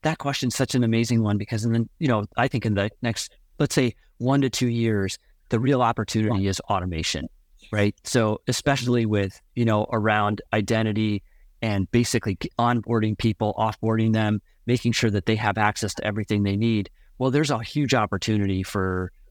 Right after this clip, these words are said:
Speaker 1: organizations to automate that whole process, make sure it's safe, secure, and as importantly, make sure that that person who's starting or changing roles or whatever it may be, getting access to something,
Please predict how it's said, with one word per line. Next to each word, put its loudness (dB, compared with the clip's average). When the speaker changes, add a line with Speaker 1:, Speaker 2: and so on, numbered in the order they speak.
Speaker 1:
organizations 0
to -2
automate 0
that 0
whole -4
process, -2
make 0
sure 0
it's -2
safe, 0
secure, -2
and 2
as 4
importantly, 0
make 2
sure 0
that -2
that -2
person 0
who's -2
starting 0
or 2
changing 0
roles 0
or 0
whatever 0
it -2
may 0
be, -2
getting 0
access -4
to -4
something, -2